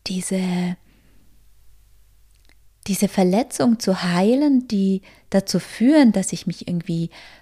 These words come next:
minderwertig fühle oder Angst habe, mich zu zeigen oder überhaupt auf die Idee komme, dass das, was ich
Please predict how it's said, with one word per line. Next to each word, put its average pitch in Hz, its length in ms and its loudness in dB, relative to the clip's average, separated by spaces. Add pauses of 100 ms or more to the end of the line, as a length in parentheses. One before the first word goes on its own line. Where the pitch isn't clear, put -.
(240)
minderwertig 175 840 2
fühle 170 680 0
oder 165 440 -2 (400)
Angst 175 420 0
habe, 165 280 0
mich 165 180 -4
zu - 180 -8
zeigen 175 720 0
oder 160 380 -4 (500)
überhaupt 175 520 -4
auf - 120 -8
die 170 120 -2
Idee 180 300 2
komme, 190 340 2
dass - 180 -6
das, - 300 -4
was - 260 -4
ich - 300 -8